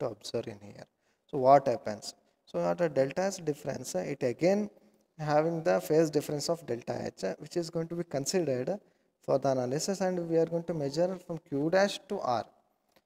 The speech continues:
whatever the amount of, uh, phase which is observed, and that average is going to be considered, and that average is going to be considered, and that phase difference is going to be de-, determined by the analyzer. Similarly,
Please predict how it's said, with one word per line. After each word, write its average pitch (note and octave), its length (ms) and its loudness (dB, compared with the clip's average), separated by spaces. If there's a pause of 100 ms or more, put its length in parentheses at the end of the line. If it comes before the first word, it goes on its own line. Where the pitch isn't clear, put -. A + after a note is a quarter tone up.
(260)
whatever C#3+ 340 0
the D3+ 100 0
amount C3+ 360 0
of, C#3 160 -2 (100)
uh, C#3 160 -2
phase D3 380 2
which C#3 200 -4
is C#3 160 -6
observed, A#2+ 560 -2
and D#3+ 260 -2
that C3+ 300 -4
average D#3+ 420 4
is D#3+ 140 -2
going D3+ 160 -2
to D3 100 -12
be D3+ 60 -4
considered, B2+ 720 -6 (460)
and D#3 140 -4
that F3 180 4
average F3+ 360 2
is F3+ 140 -4
going F3 160 -2
to E3+ 60 -14
be F3+ 80 -4
considered, F3 500 -4
and G3 160 -4
that E3+ 300 -2
phase F3 220 0
difference F3+ 420 -4
is F3 120 -6
going D#3+ 180 -4
to E3 80 -4
be D#3 80 -10
de-, D3 200 -8
determined C3+ 500 -4
by C3+ 100 -6
the G#3 80 -4
analyzer. B2 520 -2 (460)
Similarly, F3+ 640 -2